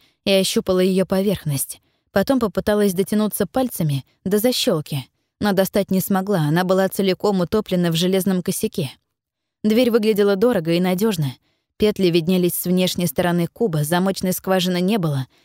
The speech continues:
как и инструментов, чтобы вскрыть замок. Даже карандаш, которым я отмечала ответы, Джоэль забрал с собой. Остались стеклянный стол, два кресла, графин, два хрустальных низких стакана, телефон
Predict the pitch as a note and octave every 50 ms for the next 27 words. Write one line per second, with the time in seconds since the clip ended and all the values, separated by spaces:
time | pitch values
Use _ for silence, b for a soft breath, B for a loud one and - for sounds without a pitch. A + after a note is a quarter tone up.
0 | _ _ - - G3+ - - G3 G3 G3 - - - G3+ G3+ A3+ A#3+ A3 - E3+
1 | D3+ - - - F#3+ F3+ F#3 F3 - - - G3+ G#3 F#3 E3+ G3 G3 A3+ A3 D3+
2 | B2+ - - _ _ _ _ _ _ _ _ _ _ _ - - G3 G3+ G3+ F#3+
3 | G#3+ - G#3+ G#3+ A3 A#3 A#3+ A#3+ E3+ - - - E3+ - F3 F3 E3+ E3+ E3+ E3+
4 | E3 - - F3 E3 - F#3 E3 E3 D#3+ D#3 D#3 - A3 A#3+ - - D#3 D#3 E3
5 | F3 G3+ F#3+ F3+ F3 D#3+ F3 E3 F#3+ F3+ F3 E3+ - - G3 G3+ F3+ D#3 C3+ -
6 | - _ _ _ _ _ _ _ _ - G3+ G#3+ - - C4 A#3+ G#3 F#3+ - -
7 | - - - - - G3 - F3+ F3+ E3 D#3+ D3+ D#3 - - A#3+ A#3+ B3+ A#3 F3
8 | D#3+ E3 D#3 - - A3 A#3 - - F3+ F3 E3+ - F3+ F#3 F3+ E3+ D#3 - A#3
9 | A#3 A3+ A3+ _ _ _ _ _ _ - G#3 G#3+ B3 B3+ - G3 F3+ - - G3
10 | F#3 F3 F3 E3+ - - F3 F3 E3+ - - - D3+ - - F3+ D#3+ - A3+ B3
11 | A#3 G#3 F3+ - - F#3 F3 D#3+ D#3 - - A#3 B3 A#3+ A#3+